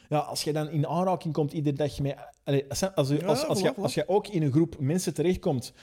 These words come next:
Speaker 1: waarbij dat je nieuwe gewoonte wel de norm is, dan gaat dat wel kunnen compenseren. Dan ga je dat wel de ballen geven om, als je dan bij je familie samen te kunnen zeggen: "Nee,
Speaker 2: Mhm.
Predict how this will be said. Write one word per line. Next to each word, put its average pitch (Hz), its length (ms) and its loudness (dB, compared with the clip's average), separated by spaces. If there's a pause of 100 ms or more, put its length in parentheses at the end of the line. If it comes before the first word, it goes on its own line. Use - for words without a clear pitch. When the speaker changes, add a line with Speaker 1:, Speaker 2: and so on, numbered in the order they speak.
(100)
Speaker 1:
waarbij 143 260 2
dat 139 100 4
je 131 60 4
nieuwe 147 240 4
gewoonte 131 460 2
wel 170 300 6
de 123 100 2
norm 123 300 2
is, 170 320 -6 (280)
dan 135 120 0
gaat 165 160 2
dat 175 100 4
wel 165 120 4
kunnen 139 200 0
compenseren. 120 760 0 (220)
Dan 127 140 0
ga 151 140 4
je 160 60 2
dat 135 120 2
wel 160 180 4
de 135 80 2
ballen 147 340 2
geven 165 260 2
om, 135 300 0
als 123 180 -2
je 131 80 2
dan 123 140 2
bij 120 100 2
je 120 60 2
familie 131 400 2
samen 147 220 0
te - 60 -8
kunnen 123 180 2
zeggen: 156 340 0 (340)
"Nee, 107 520 0 (280)
Speaker 2:
Mhm. 101 140 -8